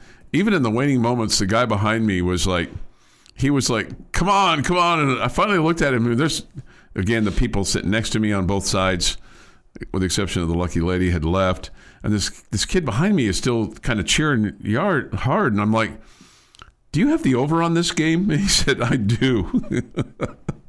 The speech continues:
I said, "What's, what's your number?" He, he couldn't remember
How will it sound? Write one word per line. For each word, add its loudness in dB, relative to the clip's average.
I 0
said, 0
"What's, 0
what's 2
your 4
number?" 0
He, 0
he -4
couldn't -2
remember -2